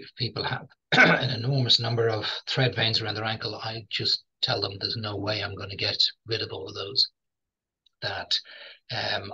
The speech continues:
I can make 'em better, uh, but I certainly can't make them go back to the way they were when you were sixteen. And there is no amount of treatment that, uh, will get rid of those safely. Uh, but for a lot of them,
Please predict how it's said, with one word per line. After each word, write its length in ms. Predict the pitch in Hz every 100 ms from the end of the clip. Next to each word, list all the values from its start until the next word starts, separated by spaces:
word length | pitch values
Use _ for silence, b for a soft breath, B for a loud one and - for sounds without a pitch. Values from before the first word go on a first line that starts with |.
| -
I 80 | -
can 240 | - 98
make 220 | 107 110
'em 180 | 101 90
better, 500 | - 123 110 - - _ -
uh, 260 | 101 101 -
but 120 | 92
I 60 | -
certainly 380 | - 104 104 101
can't 260 | - 104
make 200 | 107 101
them 220 | - 104 -
go 180 | - 101
back 260 | 101 101 -
to 100 | -
the 80 | 101
way 180 | 101
they 120 | 101 98
were 260 | 98 98
when 120 | 98
you 100 | 98
were 40 | -
sixteen. 500 | - - - 98 98 _ B B B _ 117
And 320 | 104 101 - -
there 140 | 117
is 320 | 117 123 117 - - _ -
no 400 | 110 107 117 104
amount 240 | 101 98
of 60 | -
treatment 420 | - 101 98 92
that, 320 | - - -
uh, 280 | 101 101 98
will 320 | 98 101 101 -
get 180 | - 117
rid 100 | -
of 60 | -
those 260 | - - -
safely. 500 | 104 101 - - - - - b b _
Uh, 300 | 107 98 92 92 _
but 180 | 117 -
for 100 | 123
a 60 | 120
lot 140 | 175
of 100 | 175
them, 320 | 110 104 110